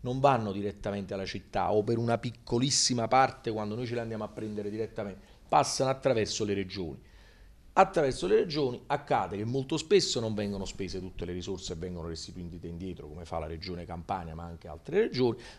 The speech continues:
Altre volte devi sentire ogni giorno la narrazione che c'è qualcuno che ha la cassa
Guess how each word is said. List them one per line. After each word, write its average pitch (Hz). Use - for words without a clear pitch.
Altre 208
volte 127
devi 139
sentire 139
ogni 123
giorno 98
la 113
narrazione 131
che 131
c'è -
qualcuno 113
che 131
ha 90
la 147
cassa 127